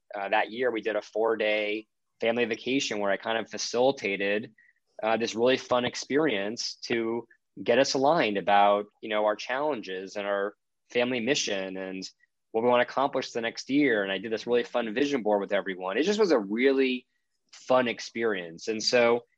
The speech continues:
um, I reported about that to my entrepreneurial friends and they were like, "What is this?" And they got all excited about it. And I mentored about twenty or thirty of my friends with my process. And then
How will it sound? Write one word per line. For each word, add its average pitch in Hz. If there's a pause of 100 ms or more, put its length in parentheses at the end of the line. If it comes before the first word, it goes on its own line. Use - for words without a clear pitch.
(360)
um, 110
I 110
reported 147
about 104
that 107
to -
my 107
entrepreneurial 107 (380)
friends 113
and 110
they 104
were 107
like, 95
"What 123
is 147
this?" 104
And 104
they 101
got 101
all 113
excited 95
about 98
it. 110
And 104
I 101 (480)
mentored 123
about 107 (120)
twenty 117
or 123
thirty 110
of 113
my 113
friends 104
with 107 (440)
my 113
process. 107
And 107
then 107